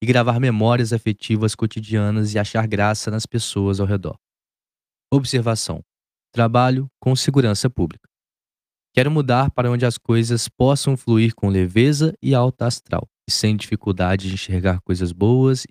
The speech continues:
que as coisas fluam sem dificuldades. Ok. Serei breve nesse episódio. E direto. Se você parar pra observar, sem trazer sua mente, sem trazer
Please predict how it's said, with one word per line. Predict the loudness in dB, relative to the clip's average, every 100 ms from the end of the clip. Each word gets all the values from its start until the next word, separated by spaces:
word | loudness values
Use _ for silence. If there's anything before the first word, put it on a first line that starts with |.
| -8
que | -4
as | -4
coisas | -2 -4 -4
fluam | -8 -4 -2 -2 -4
sem | -6 -6 -6
dificuldades. | -8 -12 -10 -10 -12 _ _ _ _ _ _ _ _ _ -2
Ok. | -2 -2 -8 _ _ _ _ _ _ _ _ _ _ _ _ _ _ _ _ _ _ _ _ _ _ -6
Serei | 0 2
breve | 2 -2 -4 -10 _ _ _ -8
nesse | -6
episódio. | -4 -2 -2 -2 -6 _ _ _ _ _ _ _ _ 0
E | 2
direto. | 4 2 0 -6 -14 -14 _ _ _ _ _ _ _ _ _ _ _ _ _ _ _ _ _ _ -2
Se |
você | 0 2
parar | 0 0 0
pra | 0 -2 -2
observar, | -2 0 0 0 0 -2 -6 _ _ _ _ _
sem | 0 0
trazer | 2 0 0
sua | 0 0
mente, | 2 0 0 -4
sem | -2 0
trazer | 0 0 -2 -4